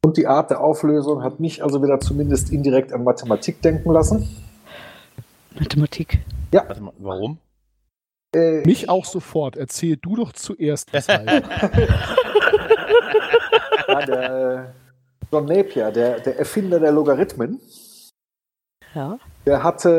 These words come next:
Speaker 1: äh, wa-, war, wie sich das damals gehörte, auch so fünfzehnhundert Buchsenknopper, gleichzeitig auch Alchemist und Magier. Und der
Speaker 2: Mhm.
Speaker 1: hatte einen schwarzen Hahn, den er so als Familiar immer so mit sich hatte. Und als in seinem Schloss geklaut wurde,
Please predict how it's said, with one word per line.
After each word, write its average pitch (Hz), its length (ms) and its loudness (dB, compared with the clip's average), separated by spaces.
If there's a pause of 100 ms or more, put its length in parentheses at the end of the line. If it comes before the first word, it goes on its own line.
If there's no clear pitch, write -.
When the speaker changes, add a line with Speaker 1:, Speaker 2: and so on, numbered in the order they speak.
(480)
Speaker 1:
äh, 127 40 -6
wa-, 135 180 -2
war, 147 180 4
wie 156 100 -4
sich 151 200 -6
das 139 180 0
damals 143 420 2
gehörte, 127 440 2
auch 143 120 -2
so - 120 -8
fünfzehnhundert 143 600 -4
Buchsenknopper, 143 640 0
gleichzeitig 131 580 0
auch - 200 0
Alchemist 127 580 -2
und 113 140 -6
Magier. 147 520 2 (1040)
Und 180 120 0
der 170 100 8
Speaker 2:
Mhm. 285 40 6
Speaker 1:
hatte 180 180 2
einen 160 100 0
schwarzen 151 540 0
Hahn, 139 300 4
den 113 120 -4
er 107 100 -2
so 117 160 0
als 117 420 2
Familiar 117 540 2
immer - 160 -4
so - 100 0
mit 95 180 -4
sich - 140 -10
hatte. 190 360 0 (800)
Und 143 140 -4
als 170 160 2
in 180 140 -4
seinem 156 240 -4
Schloss 175 280 0
geklaut 202 520 0
wurde, 120 340 0